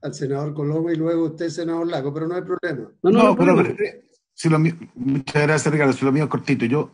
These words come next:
Speaker 3: yo veo el siguiente. Eh, recordemos aquí nosotros recibimos a los expresidentes del Banco Central, o vimos al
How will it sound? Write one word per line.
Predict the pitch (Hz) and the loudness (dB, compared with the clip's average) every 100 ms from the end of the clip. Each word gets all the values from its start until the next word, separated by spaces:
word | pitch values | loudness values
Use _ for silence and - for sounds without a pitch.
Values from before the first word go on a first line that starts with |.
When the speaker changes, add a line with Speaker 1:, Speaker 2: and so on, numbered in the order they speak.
| _ | _
Speaker 3:
yo | 117 135 156 | -12 -10 -4
veo | 165 | -4
el | 170 | -4
siguiente. | - 165 165 - _ _ _ _ 147 151 - _ _ _ | -4 -4 -4 -8 _ _ _ _ -18 -18 -20 _ _ _
Eh, | - 131 | -14 -4
recordemos | 127 120 123 160 180 | 0 0 0 0 0
aquí | 135 160 | 0 0
nosotros | 151 151 135 | 0 -2 -2
recibimos | 120 107 107 127 139 | -4 -4 0 2 2
a | 127 | 2
los | 113 | 0
expresidentes | 113 113 - _ 107 104 92 | -2 -10 -16 _ -8 -6 -6
del | 95 | -6
Banco | 98 90 | -6 -8
Central, | 92 82 92 107 | -14 -14 -6 -4
o | 104 98 | -2 -2
vimos | 101 107 104 | -2 -6 -8
al | 92 | -10